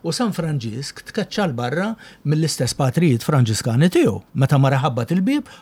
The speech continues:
u qalulu, "Inti min inti?" Qed tifhem? Iġi, għaliex? Għax i-, id-demarcation line bejn il-mistiku u l-miġnun rridu nistudjawha.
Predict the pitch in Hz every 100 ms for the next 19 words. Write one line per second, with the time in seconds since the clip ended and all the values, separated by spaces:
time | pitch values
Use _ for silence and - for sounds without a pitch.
0 | - - 143 285 254 320 233 131 135 233
1 | 135 98 92 _ _ _ _ _ _ _
2 | 135 269 233 107 - - - 233 226 -
3 | 277 214 120 - - 202 - _ _ _
4 | _ _ - 214 - 220 165 190 175 165
5 | 143 156 139 - 143 135 120 101 98 95
6 | 110 - 127 170 120 110 110 - 190 190
7 | 165 143 - 143 135 131 131 - 143 135
8 | 135 123 127 107 104 139 - _ - 185
9 | 208 208 202 - 233 247 196 107